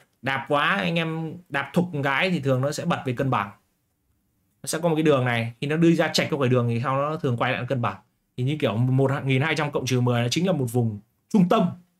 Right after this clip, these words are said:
của cái giai đoạn này. Vì thế là nhiều con trong cái ngày hôm nay ấy, thì nó có tín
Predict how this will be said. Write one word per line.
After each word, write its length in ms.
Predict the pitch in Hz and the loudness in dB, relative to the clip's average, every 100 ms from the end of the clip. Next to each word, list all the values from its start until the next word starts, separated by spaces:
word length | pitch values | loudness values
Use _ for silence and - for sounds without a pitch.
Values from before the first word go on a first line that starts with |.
| _ _ _ _ _ - | _ _ _ _ _ -2
của 120 | 110 | 0
cái 80 | 151 | 2
giai 140 | 160 | 0
đoạn 140 | 147 | -2
này. 180 | 113 101 _ _ _ _ _ _ _ _ _ _ _ _ _ | -6 -12 _ _ _ _ _ _ _ _ _ _ _ _ _
Vì 80 | 131 | 0
thế 120 | 147 | 2
là 120 | 175 160 | 2 2
nhiều 340 | 151 151 147 | 4 4 2
con 340 | - 196 180 175 | 2 2 4 4
trong 180 | 190 185 | 2 0
cái 100 | 196 | 0
ngày 160 | 143 | 0
hôm 100 | 151 | 0
nay 200 | 175 165 | 0 2
ấy, 160 | 175 175 | -2 -4
thì 220 | 127 127 | -4 -2
nó 380 | 131 127 151 175 | 0 2 2 0
có 280 | 151 170 226 226 | 0 0 0 0
tín 180 | 208 | 0